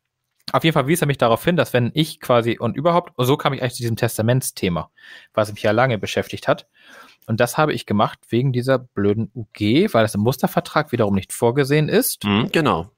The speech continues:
Speaker 1: Ich hätte es jetzt vorsehen können, dann hätte ich, äh, die drei Euro, die ich jetzt quasi fürs Testament, aber das hätte ich ja eh gebraucht, insofern ist das alles also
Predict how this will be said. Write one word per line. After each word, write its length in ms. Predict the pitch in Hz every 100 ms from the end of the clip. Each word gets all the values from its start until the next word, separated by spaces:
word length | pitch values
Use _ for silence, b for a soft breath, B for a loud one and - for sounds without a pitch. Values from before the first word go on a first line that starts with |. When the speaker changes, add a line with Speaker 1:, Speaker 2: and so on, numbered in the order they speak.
| _
Speaker 1:
Ich 180 | - 113
hätte 200 | 135 127
es 120 | 110
jetzt 160 | - -
vorsehen 400 | - 113 107 98
können, 320 | - 143 170
dann 80 | 143
hätte 200 | 113 110
ich, 220 | 98 -
äh, 120 | - 110 - -
die 180 | 107 110
drei 180 | 101 107
Euro, 200 | 117 107
die 120 | 107
ich 60 |
jetzt 140 | 113 -
quasi 220 | - 104
fürs 140 | 117
Testament, 600 | - 107 - 95 120 170 -
aber 120 | 107
das 80 | 101
hätte 100 | 113
ich 120 | -
ja 80 | 135
eh 40 |
gebraucht, 380 | 147 131 117 117
insofern 380 | 113 107 - 165
ist 100 | 190
das 120 | 95
alles 260 | - 92 -
also 320 | - 85 82